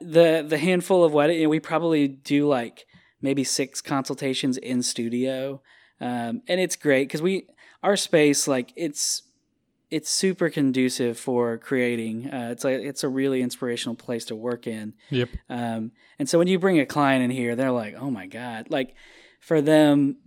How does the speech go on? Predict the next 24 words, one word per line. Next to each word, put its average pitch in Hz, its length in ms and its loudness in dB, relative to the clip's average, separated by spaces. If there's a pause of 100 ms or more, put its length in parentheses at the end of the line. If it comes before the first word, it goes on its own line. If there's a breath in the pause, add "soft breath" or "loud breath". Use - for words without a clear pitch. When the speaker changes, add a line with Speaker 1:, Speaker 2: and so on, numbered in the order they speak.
(180)
Speaker 1:
it, 151 60 -6
it, 151 500 -4
it 147 240 0
is 151 220 6
that 139 340 0
reality 123 580 0
of, 120 100 -4
like, 117 180 -8
"I'm 147 220 -2
hiring 156 480 0
some 131 240 -2
really 123 320 -2
legit 107 500 -8 (240)
filmmakers," 107 840 -4
you 135 100 4
know, 135 100 4
like, 135 140 2
that's 139 180 -2
what 139 100 -6
they're 127 140 -2
gonna, 113 240 -6 (160)
that 123 320 -8
tell 127 220 -2
themselves. 110 640 -8